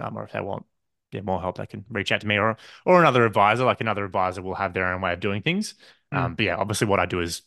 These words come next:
Speaker 1: tailored for salespeople.
Speaker 2: It's, um, it's great. Uh, it's a great reminder, 'cause I was, I was remembering back when I first entered the workforce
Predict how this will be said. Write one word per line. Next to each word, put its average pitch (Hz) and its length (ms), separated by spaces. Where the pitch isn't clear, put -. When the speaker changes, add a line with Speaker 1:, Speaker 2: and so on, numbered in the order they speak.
Speaker 1:
tailored 98 300
for 107 100
salespeople. - 560
Speaker 2:
It's, 135 240
um, 135 540
it's 135 160
great. 139 500
Uh, 120 680
it's 127 120
a 139 40
great 127 240
reminder, 117 480
'cause 139 120
I 127 40
was, 117 240
I 131 80
was 123 100
remembering 127 320
back 120 320
when 127 100
I 120 300
first - 440
entered 123 240
the 120 100
workforce 117 880